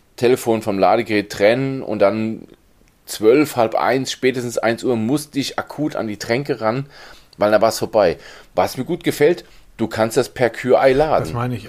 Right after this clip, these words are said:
Speaker 2: ich, ähm, ich, ich,
Speaker 1: Ne? Das gefällt mir
Speaker 2: ähm,
Speaker 1: gut.
Speaker 2: das mo-, wollte ich grad sagen mit dem Klang. Der Klang ist halt wirklich gut von dem Gerät.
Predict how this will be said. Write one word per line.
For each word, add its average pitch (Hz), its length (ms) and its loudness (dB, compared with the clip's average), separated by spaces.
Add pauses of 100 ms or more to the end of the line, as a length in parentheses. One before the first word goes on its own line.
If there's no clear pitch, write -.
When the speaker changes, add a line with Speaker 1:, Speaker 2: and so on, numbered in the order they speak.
Speaker 2:
ich, 117 200 -8
ähm, 113 340 -8
ich, 120 420 -12
ich, 127 100 -12
Speaker 1:
Ne? 113 320 0
Das 151 200 2
gefällt 101 260 0
mir 107 120 -2
Speaker 2:
ähm, 117 80 0
Speaker 1:
gut. 123 200 0 (200)
Speaker 2:
das 123 220 -8
mo-, 131 140 -4 (140)
wollte 131 200 -4
ich - 60 -12
grad 117 140 -6
sagen 135 220 -4
mit 123 100 -6
dem 117 160 -8
Klang. 156 340 -4
Der 135 120 -6
Klang 120 300 -6
ist 135 120 -8
halt 123 180 -4
wirklich 123 300 -10
gut 123 180 -6
von 139 140 -6
dem 139 160 -4
Gerät. 139 340 -4